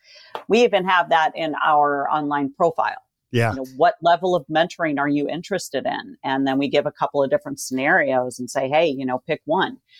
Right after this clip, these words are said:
Speaker 1: Which one best describes you?" So we really do try to address all of these issues up front.
Speaker 2: Yeah. And not to exacerbate this, but I could, is, you know, is,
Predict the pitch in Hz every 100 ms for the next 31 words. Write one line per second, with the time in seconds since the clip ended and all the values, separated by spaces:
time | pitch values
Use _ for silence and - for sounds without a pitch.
0 | - _ 143 147 - 160 151 139 139 -
1 | 143 - 139 131 - 151 170 160 - _
2 | _ _ _ - - 156 151 147 160 196
3 | 202 165 165 190 180 160 135 147 156 175
4 | - 143 143 135 127 135 127 - - 202
5 | 254 170 147 139 143 - 139 135 127 -
6 | _ - 147 - _ _ - 139 - -
7 | - _ _ - 123 117 95 _ 143 151
8 | 202 208 190 143 117 165 - 190 160 139
9 | 135 123 - 127 120 117 151 120 104 -
10 | - - - - 165 190 135 208 208 220
11 | 208 208 190 -